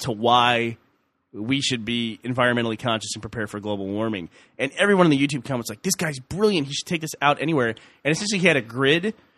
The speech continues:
which was four choices, which is if we prepare or if we don't prepare in the case of, and this is the other axis, it exists or it doesn't exist. And basically what he did is he went through and said, "If we don't prepare and it doesn't happen, then we're okay.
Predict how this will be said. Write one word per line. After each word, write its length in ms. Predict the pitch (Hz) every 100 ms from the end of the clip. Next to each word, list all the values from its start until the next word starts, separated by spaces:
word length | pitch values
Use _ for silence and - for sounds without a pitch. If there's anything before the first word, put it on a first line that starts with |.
| _ -
which 240 | 120 131
was 480 | 131 127 117 113 - - _ - -
four 160 | 202 202
choices, 520 | - 151 123 95 92
which 200 | 101 110
is 340 | 107 104 101 - _ _ -
if 200 | 151 160
we 80 | 190
prepare 380 | 170 - 135 131
or 160 | 120
if 100 | 120
we 140 | 120 117
don't 260 | 131 165
prepare 480 | - 123 117 95 95 - _ -
in 160 | 147
the 80 | 143
case 400 | 139 - 135 127 -
of, 340 | 123 123 101 104
and 100 | 107
this 80 |
is 100 | 110 110
the 60 |
other 120 | 123 113
axis, 400 | 98 95 104 98 - _ _ -
it 120 | 123
exists 360 | 117 131 131 -
or 80 | 107
it 60 | 107
doesn't 240 | 214 165
exist. 420 | 107 95 - - -
And 100 | 123
basically 220 | 185 185
what 100 | 143
he 60 | 123
did 80 |
is 100 | 123
he 60 | 117
went 160 | 120 127
through 100 | 127
and 80 | 110
said, 260 | 107 98 - _ _ _ _ _ -
"If 160 | 170
we 80 | 196
don't 180 | 196 214
prepare 320 | 196 185 180 170
and 120 | 143
it 60 |
doesn't 220 | 135 139 131
happen, 340 | 123 110 113
then 80 | 110
we're 120 | 101
okay. 260 | 90 -